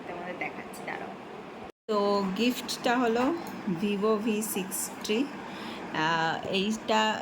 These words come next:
এনেছে ফোনটা, আর এনেছে হলো এই হেডফোন,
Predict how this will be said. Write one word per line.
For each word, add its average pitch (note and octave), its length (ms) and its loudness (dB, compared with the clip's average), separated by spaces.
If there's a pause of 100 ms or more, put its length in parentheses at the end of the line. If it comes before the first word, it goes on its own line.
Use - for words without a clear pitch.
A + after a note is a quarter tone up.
এনেছে G3 600 0 (300)
ফোনটা, F#3+ 400 2 (540)
আর F3 180 4
এনেছে F3+ 440 0
হলো A3 320 2 (800)
এই F3+ 200 2
হেডফোন, F3 380 0